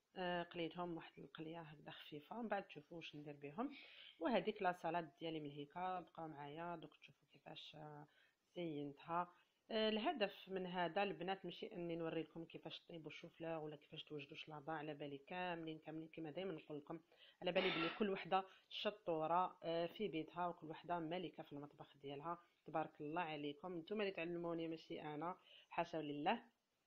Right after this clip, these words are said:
آه، هذه هي. آه، <laughs> هنايا حبيت، آه، نوري لكم شلاضه ديالي.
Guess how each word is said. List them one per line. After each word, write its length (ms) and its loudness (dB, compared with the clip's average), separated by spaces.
آه، 240 6
هذه 260 2
هي. 260 4
آه، 500 4
<laughs> 40 0
هنايا 300 6
حبيت، 500 0
آه، 380 4
نوري 440 4
لكم 640 0
شلاضه 420 2
ديالي. 800 0